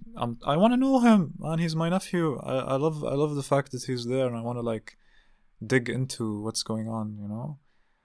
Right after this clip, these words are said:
Uh, think about how the child is thinking, uh, see how he's gonna react, s-, show him that I'm sh-, seeing that I see him. But, uh, I think, like, that part is, is nonsense, you know? I shouldn't be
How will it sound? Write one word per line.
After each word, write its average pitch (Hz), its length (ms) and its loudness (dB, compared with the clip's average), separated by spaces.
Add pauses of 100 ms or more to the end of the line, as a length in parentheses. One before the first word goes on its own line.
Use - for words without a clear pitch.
(200)
Uh, 104 760 -6 (180)
think 123 300 -2
about 110 320 2
how 110 180 -2
the 107 100 -10
child 113 380 2
is 107 140 -4
thinking, 113 560 -6 (800)
uh, 104 300 -2
see 117 340 2
how 110 200 0
he's 110 160 -6
gonna 113 160 -4
react, 110 300 -2
s-, - 300 6
show 131 240 6
him 127 180 0
that 120 120 2
I'm 117 320 0
sh-, - 260 -8
seeing 120 420 -2
that 113 120 -2
I 110 120 -2
see 117 280 2
him. 113 280 -8 (720)
But, 107 340 -2
uh, 104 360 0
I 107 100 -4
think, 143 280 -2
like, 120 200 0
that 120 240 2
part 104 340 0
is, 101 220 -4
is 101 140 -6
nonsense, 101 560 -6
you 107 80 -10
know? 110 140 -8
I 117 120 -10
shouldn't 110 340 -6
be 104 340 -6